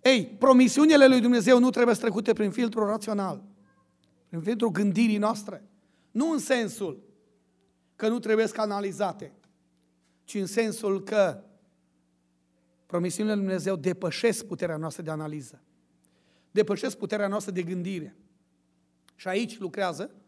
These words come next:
doar încrederea noastră în Dumnezeu și dorința noastră de a rămâne la dispoziția Lui.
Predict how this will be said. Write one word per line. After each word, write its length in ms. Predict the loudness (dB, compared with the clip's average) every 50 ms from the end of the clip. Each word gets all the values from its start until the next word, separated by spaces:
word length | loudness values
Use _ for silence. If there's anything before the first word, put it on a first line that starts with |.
| _ _ _ _ _ _ _ _
doar 200 | -2 2 2 2
încrederea 480 | 2 2 -2 -2 -2 -4 -2 -4 -4 -4
noastră 240 | -4 -4 -4 -6 -6
în 60 | -6
Dumnezeu 480 | -6 -6 -6 -6 -4 -4 -4 -4 -4 -6 -12 -20 _ _ _ _ _ _ _ _ _ _ _ _ _ _ _ _
și 140 | -8 -4
dorința 420 | -2 0 0 0 -2 -2 -4 -4 -6
noastră 260 | -4 -6 -8 -10 -12
de 100 | -12 -10
a 60 | -10 -10
rămâne 300 | -10 -10 -10 -8 -8 -8
la 120 | -6 -8
dispoziția 560 | -8 -8 -12 -12 -12 -12 -12 -12 -10 -10 -12
Lui. 200 | -12 -12 -12 -16